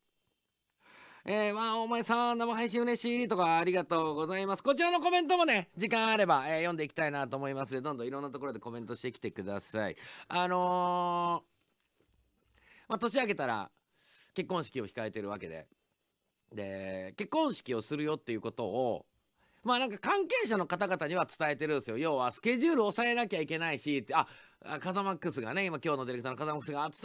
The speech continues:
えてない、え、聞いてない、聞いてない」って。もうそれ聞いてないです。だってあの、え、呼ばないですから。<laughs> カザマックスを呼ぶ予定はないですから。今のところ。<laughs> 別に人数余ったらまた相談すると思うんで、その時お願いします。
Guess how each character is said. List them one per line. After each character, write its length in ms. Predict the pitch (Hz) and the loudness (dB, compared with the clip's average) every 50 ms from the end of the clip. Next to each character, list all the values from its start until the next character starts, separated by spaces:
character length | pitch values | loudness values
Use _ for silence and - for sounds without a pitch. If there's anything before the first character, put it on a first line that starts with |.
| 202 214 | -4 -4
え 60 | 208 | -4
て 80 | 202 208 | -6 -6
な 100 | 202 202 | -6 -6
い、 80 | 190 - 196 | -6 -4 0
え、 120 | 196 202 | 4 4
聞 180 | 185 - - 277 | 4 4 4 2
い 40 | 240 | 2
て 60 | 277 | 2
な 60 | 269 | 0
い、 60 | 262 208 | 0 -2
聞 100 | 214 262 | -2 -2
い 60 | 214 | -4
て 80 | 254 | -2
な 180 | 262 262 262 254 | -2 0 0 0
い」 60 | 233 180 | 0 0
っ 20 | |
て。 180 | - 151 135 160 | -2 -2 -4 -2
も 80 | 196 190 | -2 0
う 20 | |
そ 80 | - 220 | 0 0
れ 60 | - | 2
聞 100 | - 277 | 2 2
い 60 | 269 | 2
て 80 | 233 254 | 2 0
な 80 | 247 | 0
い 20 | 185 | 0
で 40 | |
す。 40 | 156 | 0
だ 60 | 185 | -2
っ 40 | 170 | -2
て 80 | - 151 | 0 0
あ 80 | 135 | 0
の、 300 | 131 127 123 120 110 101 - - - - - _ _ | 0 0 0 0 0 -2 -4 -10 -20 -20 -20 _ _
え、 500 | - - 151 160 165 165 165 175 196 202 | -14 -12 -10 -8 -8 -6 -6 0 4 6
呼 120 | 214 240 | 6 6
ば 160 | 254 262 254 | 8 6 4
な 120 | 247 247 233 190 | 6 4 4 4
い 40 | |
で 80 | 143 117 110 | 2 0 -2
す 80 | - | -2
か 80 | - 90 | -6 -6
ら。 120 | 82 82 - - - | -8 -8 -14 -20 -20
<laughs> 160 | - _ _ - | -20 _ _ -6
カ 100 | - 208 - - | -6 -6 -6 -2
ザ 160 | - 214 - - 247 214 - | -4 -4 0 0 -2 0 2
マ 100 | 277 277 | 2 2
ッ 120 | 214 - | 2 0
ク 160 | - - 214 - | -2 -4 -4 2
ス 140 | - 208 | 4 4
を 80 | 156 135 | 4 6
呼 160 | - 180 185 175 | 4 4 4 4
ぶ 100 | 185 180 | 4 4
予 140 | 165 151 | 2 2
定 220 | 131 - 143 147 139 | 0 0 -2 -2 0
は 120 | 135 135 | 0 -2
な 140 | 135 151 156 | -4 -4 -4
い 80 | 139 113 | -4 -4
で 140 | - 120 | -6 -8
す 80 | 113 - | -12 -10
か 100 | 90 87 | -10 -10
ら。 120 | 82 85 _ _ _ _ _ _ - - - - | -10 -10 _ _ _ _ _ _ -20 -18 -8 -2
今 240 | 160 156 - - 151 | -2 -2 0 0 -4
の 160 | 107 127 139 | -4 -4 -6
と 120 | 110 139 127 | -4 -4 -2
こ 140 | 110 135 123 | -2 -2 -2
ろ。 320 | 127 - - 127 - - _ _ _ _ _ _ _ _ | -2 -2 -4 -6 -6 -8 _ _ _ _ _ _ _ _
<laughs> 480 | _ _ _ _ _ - - - - - | _ _ _ _ _ -20 -20 -16 -8 -6
別 160 | 214 - 262 | -2 0 0
に 160 | 240 254 285 | 0 2 0
人 80 | 294 262 | 0 2
数 100 | 285 269 | 2 0
余 220 | 240 226 226 196 | 2 2 0 0
っ 20 | |
た 120 | - 202 165 | 0 0 0
ら 100 | 147 139 | 0 0
ま 140 | 151 147 - | -2 -2 0
た 160 | 156 147 135 | 0 0 0
相 160 | 147 151 151 | -2 -2 -2
談 120 | 151 143 | -2 0
す 80 | 131 151 | 0 0
る 60 | 139 | -2
と 80 | 120 131 | 0 -4
思 140 | 123 120 113 | -4 -4 -6
う 20 | |
ん 20 | |
で、 60 | 101 101 | -6 -6
そ 100 | 143 143 | -6 -4
の 80 | 135 | -2
時 80 | 135 127 | -2 -2
お 60 | 117 | -2
願 160 | 110 107 104 | -4 -4 -6
い 60 | 98 | -6
し 40 | 95 | -6
ま 120 | 98 90 - | -8 -10 -12
す。 120 | - - | -14 -20